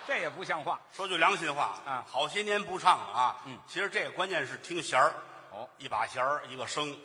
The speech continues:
Speaker 2: 俩人坐一块儿。其实我觉得笙可能在乐器里边最简单。
Speaker 1: 笙啊。
Speaker 2: 啊，我们记得当初有一南郭先生是吧？
Speaker 1: 啊，那是这个吗？
Speaker 2: 不是这个是吧？
Speaker 1: 啊。
Speaker 2: 行了，俩人完成任务了，今天表现不错啊。
Speaker 1: 挺好。
Speaker 2: 好了，谢谢两位吧，去吧。
Speaker 1: 哎，嗯，受累，受累，受累。辛苦啊。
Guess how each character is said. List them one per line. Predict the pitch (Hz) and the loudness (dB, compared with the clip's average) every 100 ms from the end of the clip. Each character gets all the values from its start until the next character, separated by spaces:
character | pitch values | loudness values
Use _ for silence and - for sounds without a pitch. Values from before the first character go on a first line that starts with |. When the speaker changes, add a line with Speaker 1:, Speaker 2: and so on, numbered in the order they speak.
| - | -8
Speaker 2:
俩 | 87 107 | -4 -4
人 | |
坐 | 120 127 | -6 -8
一 | 120 | -6
块 | 113 | -8
儿。 | - - | -8 -12
其 | - | -4
实 | 214 | -2
我 | 127 | -2
觉 | 117 | -2
得 | 190 | -2
笙 | - - 294 277 | 0 2 2 0
可 | 139 | -6
能 | 123 | -4
在 | 151 143 | -2 -2
乐 | 151 | -2
器 | - 120 | -4 -8
里 | |
边 | 117 | -8
最 | 135 | -6
简 | 151 110 104 | -6 -6 -10
单。 | 101 95 - _ - | -12 -14 -20 _ -8
Speaker 1:
笙 | - 151 123 | -4 -4 -4
啊。 | 90 | -4
Speaker 2:
啊， | 127 139 117 | 2 2 2
我 | 117 | -2
们 | 123 | -8
记 | 170 | -10
得 | 131 | -2
当 | 160 | -2
初 | 151 | -2
有 | 127 | -6
一 | 131 | -4
南 | 143 | -6
郭 | 175 180 | -4 -2
先 | 196 196 | 0 0
生 | 123 110 | -2 -4
是 | |
吧？ | 117 | -2
Speaker 1:
啊， | 107 101 120 113 - | -2 -4 -6 -6 -10
那 | 135 143 | -8 -8
是 | - 185 | -6 -2
这 | 180 170 139 | 0 0 0
个 | 131 | -4
吗？ | 117 117 | -6 -4
Speaker 2:
不 | 156 | 4
是 | 147 | 4
这 | |
个 | 123 | 4
是 | 131 | 4
吧？ | 123 107 | 4 4
Speaker 1:
啊。 | 110 104 143 | -2 -6 -4
Speaker 2:
行 | 240 | 0
了， | 254 160 | 0 4
俩 | 175 | 4
人 | 208 | 4
完 | 226 | 2
成 | 233 | 0
任 | 240 190 | 0 0
务 | |
了， | 160 - | -4 -8
今 | 151 | -6
天 | 175 | -4
表 | 135 | -2
现 | 139 160 | -2 -2
不 | 170 | -2
错 | 170 | -2
啊。 | 135 180 - | 4 4 2
Speaker 1:
挺 | 208 | 6
好。 | 180 151 | 8 8
Speaker 2:
好 | 185 | 6
了， | |
谢 | 180 269 | 4 6
谢 | |
两 | 240 220 | 8 8
位 | 226 | 4
吧， | 226 | -2
去 | 285 | 2
吧。 | 262 | 8
Speaker 1:
哎， | - - - - - - - | 8 8 -2 -16 -16 -18 -16
嗯， | 147 - - - | -16 -16 -16 -8
受 | 202 | -4
累， | 190 170 | -2 -2
受 | 170 | -2
累， | 165 147 | -4 -6
受 | |
累。 | 143 123 - - - - - - - - - - - | -8 -12 -14 -14 -14 -14 -16 -16 -16 -16 -16 -16 -14
辛 | 240 | -10
苦 | 202 | -2
啊。 | 208 247 | 0 2